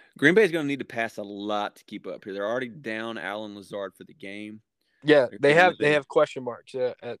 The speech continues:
Speaker 1: They have a lot of
Speaker 2: other
Speaker 1: question
Speaker 2: positions.
Speaker 1: marks. So, uh, they used him a lot, like you said, last week in the passing game, and he was effective. That's by far, he doubled his production in the receiving game last,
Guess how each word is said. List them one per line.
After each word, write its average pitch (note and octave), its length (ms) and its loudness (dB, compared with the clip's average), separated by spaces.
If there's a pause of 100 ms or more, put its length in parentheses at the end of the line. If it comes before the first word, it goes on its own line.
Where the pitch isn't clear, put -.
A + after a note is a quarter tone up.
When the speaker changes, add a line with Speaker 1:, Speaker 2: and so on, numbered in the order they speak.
Speaker 1:
They A2 80 -20
have A2 80 -12
a A2+ 40 -8
lot A#2 120 -2
of A#2 60 -12
Speaker 2:
other C3 140 0
Speaker 1:
question B2 160 -10
Speaker 2:
positions. B2 120 -12
Speaker 1:
marks. G2 360 -16
So, G2+ 300 -8
uh, F#2 120 -6
they G#2 120 -8
used A2+ 220 -8
him A#2 140 -8
a - 20 -6
lot, A2 220 -4
like G2 160 -8
you G#2+ 60 -16
said, G#2 200 -8
last G#2+ 280 -10
week G2 160 -12
in F#2+ 40 -14
the G2 60 -14
passing A2 400 -4
game, G#2 320 -8
and G2+ 100 -12
he A#2 140 -6
was D3 160 -4
effective. - 580 -6
That's - 200 -8
by G#2+ 180 -2
far, A2+ 440 -2
he G#2 120 -8
doubled G#2+ 400 -4
his G2+ 200 -12
production G2+ 640 -8
in G2 140 -14
the F#2+ 60 -14
receiving G2+ 480 -12
game G2 300 -16
last, - 400 -18